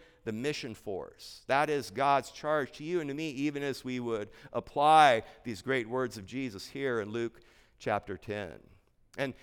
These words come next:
let me grab just a shocking reality, a shocking truth from the Lord, even in the economy of the sovereign creator God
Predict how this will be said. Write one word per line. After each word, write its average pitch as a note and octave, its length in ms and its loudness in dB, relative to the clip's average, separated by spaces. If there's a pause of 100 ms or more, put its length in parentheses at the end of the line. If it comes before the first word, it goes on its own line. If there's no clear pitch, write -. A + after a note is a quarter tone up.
(460)
let G#3 140 2
me A3+ 80 4
grab D#3 520 4
just C3+ 280 -6
a A2 340 0
shocking D3 1000 -2 (440)
reality, C3 680 4
a G2+ 60 -2
shocking E3+ 460 -2
truth A3 420 -8
from C3 220 -8
the A2 80 -4
Lord, B2 460 0
even F3 280 -4
in D3+ 100 -4
the C3 80 -6
economy F3 680 -4
of A2+ 80 -6
the G2 60 -10
sovereign D3+ 520 -2
creator C3 320 -4
God C3+ 540 2